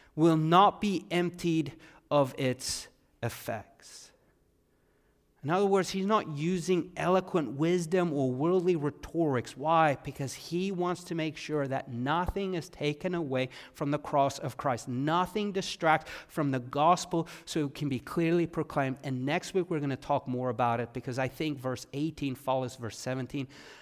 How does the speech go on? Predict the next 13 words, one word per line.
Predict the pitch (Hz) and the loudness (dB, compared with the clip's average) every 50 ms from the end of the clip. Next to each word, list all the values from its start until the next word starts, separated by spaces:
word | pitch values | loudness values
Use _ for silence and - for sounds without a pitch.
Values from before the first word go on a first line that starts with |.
| - _ - | -20 _ -6
but | - 131 | -4 -2
we | 131 135 | -2 0
have | 120 131 135 - - - | 0 0 -2 -2 -4 -6
to | 131 - | -6 -6
stop | - - 120 113 110 - | -4 -2 -2 -2 -2 -2
right | 117 113 101 - | -4 -6 -6 -6
here. | - - 117 110 110 - - _ _ _ _ _ _ _ _ _ _ _ _ _ _ _ _ _ _ _ _ _ _ _ _ - - - - _ | -10 -14 -14 -14 -16 -18 -20 _ _ _ _ _ _ _ _ _ _ _ _ _ _ _ _ _ _ _ _ _ _ _ _ -20 -20 -20 -20 _
Here's | _ - 165 160 - | _ -4 -4 -4 -4
Paul's | - - 151 165 160 143 - | 0 2 4 4 4 2 0
desire, | 147 127 107 107 113 104 107 110 107 101 95 92 - - _ _ _ _ _ _ _ _ _ - _ _ _ _ _ _ _ | -2 -2 0 0 0 0 0 0 -2 -2 -6 -8 -12 -16 _ _ _ _ _ _ _ _ _ -20 _ _ _ _ _ _ _
unifying | - 131 135 139 147 139 - - 131 123 120 117 107 | -6 -4 -2 -2 -2 -2 -2 0 0 0 0 -2 -4
the | 104 101 | -6 -8
church. | - - - - 101 95 - - _ - - - - | -8 -10 -10 -10 -10 -12 -12 -16 _ -20 -20 -20 -20